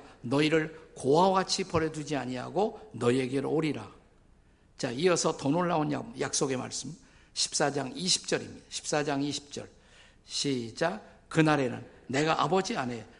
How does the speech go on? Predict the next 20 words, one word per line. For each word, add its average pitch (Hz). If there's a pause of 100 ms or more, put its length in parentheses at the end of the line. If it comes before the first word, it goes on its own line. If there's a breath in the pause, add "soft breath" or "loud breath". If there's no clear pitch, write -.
너희가 170
내 156
안에, 139 (180 loud breath)
내가 151
너희 175
안에 165
있는 147
것을 180 (140 loud breath)
너희가 147
알리라." 156 (260 loud breath)
그분이 214
우리 233
안에 240
계시겠다고요. 147
이것을 180
기독교 220 (180 loud breath)
교리에서는 180 (260 loud breath)
성령의 190 (440)
내주, 143 (1040)
indwelling, 120